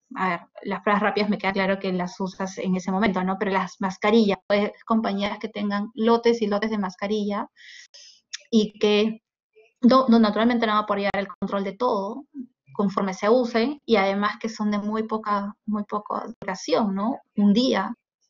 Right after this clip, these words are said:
¿no? Hay mascarillas que te duran un día y mascarillas de repente pueden durar más, pero no más, no mucho más. <clears throat> Entonces, bajo esas circunstancias también tendrían que caer directamente en el estado de resultados,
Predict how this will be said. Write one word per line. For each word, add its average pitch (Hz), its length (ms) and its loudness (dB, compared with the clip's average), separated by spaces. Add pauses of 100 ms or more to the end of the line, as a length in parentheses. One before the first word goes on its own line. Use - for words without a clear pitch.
(120)
¿no? 208 80 2
Hay 233 80 2
mascarillas 208 400 -2
que - 80 -10
te - 100 -6
duran 196 240 -2
un 196 100 -6
día 233 200 0
y 196 120 -4
mascarillas 190 360 -6
de 196 60 -2
repente 202 280 -6
pueden 202 200 -4
durar 208 200 -6
más, 220 340 0
pero - 200 -6
no 214 160 4
más, 208 160 4 (520)
no 226 140 8
mucho 254 300 8
más. 208 200 2
<clears throat> 254 240 4 (200)
Entonces, 196 800 -4 (440)
bajo 196 220 -2
esas 220 160 -6
circunstancias 208 580 -6
también 190 380 -2
tendrían 190 380 -2
que 190 120 -8
caer 185 300 -2
directamente 196 520 -8
en 107 80 -10
el - 80 -12
estado - 260 -8
de 190 60 -8
resultados, - 540 -8